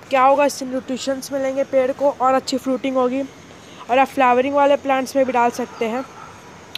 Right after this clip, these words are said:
ये देखिए कितना अच्छा है। ये देखिए शिमला मिर्च में, मैंने शिमला मिर्च में भी डाल देते हैं थोड़ा सा।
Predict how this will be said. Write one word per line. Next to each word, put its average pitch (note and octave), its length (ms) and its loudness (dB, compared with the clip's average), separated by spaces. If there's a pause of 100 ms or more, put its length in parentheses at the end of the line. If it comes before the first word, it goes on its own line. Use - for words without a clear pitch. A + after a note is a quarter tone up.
(600)
ये A3 100 -8
देखिए A3 340 -10
कितना B3+ 320 -6
अच्छा B3+ 280 -6
है। A#3+ 120 -2
ये A3+ 120 -2
देखिए A3 220 -8
शिमला A#3 300 -8
मिर्च B3 240 -4
में, B3+ 100 -6
मैंने A#3+ 240 -8 (140)
शिमला A#3+ 300 -10
मिर्च B3 200 -10
में B3+ 100 -6
भी B3 80 -4
डाल G#3+ 200 -4
देते G#3 200 -10
हैं G#3+ 100 -12
थोड़ा A#3 200 -16
सा। C#4 100 -14